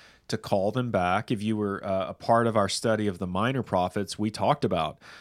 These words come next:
several of those prophets, guys like Amos, people like Hosea. Uh, Jonah was a prophet in the northern kingdom as well. Um, so the Lord is, is lovingly trying to call them back,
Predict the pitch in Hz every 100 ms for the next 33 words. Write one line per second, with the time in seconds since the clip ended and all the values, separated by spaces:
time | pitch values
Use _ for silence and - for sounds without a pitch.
0 | - - 117 104 98 90 87 87 - 90
1 | 80 80 - 95 92 95 92 - 107 120
2 | 110 85 - - - - - 110 107 101
3 | 101 - 110 101 95 104 120 95 80 -
4 | - - _ - 87 87 92 110 135 120
5 | 98 92 90 - 92 85 82 85 90 87
6 | 87 87 87 87 87 87 87 85 95 110
7 | 107 92 - - _ - 92 90 87 87
8 | 90 - - - - 123 120 107 110 110
9 | 156 175 120 104 - 113 110 113 120 135
10 | 151 160 139 131 - 127 123 107 - 123
11 | 139 135 110 123 156 131